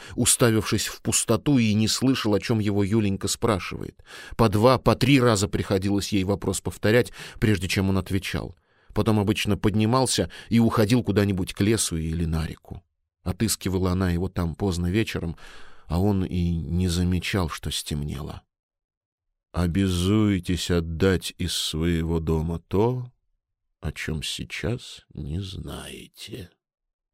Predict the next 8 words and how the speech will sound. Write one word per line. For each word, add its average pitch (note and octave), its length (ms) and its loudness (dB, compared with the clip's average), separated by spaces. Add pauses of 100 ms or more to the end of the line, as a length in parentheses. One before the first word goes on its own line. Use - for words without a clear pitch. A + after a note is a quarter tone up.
(1400)
Пять C#3 320 4
лет A#2 340 4
прожил G#2 420 2
Чупера F#2 460 0
в E2+ 80 -4
страхе. - 560 -4 (720)
Ни G2 240 0
часа, - 640 -6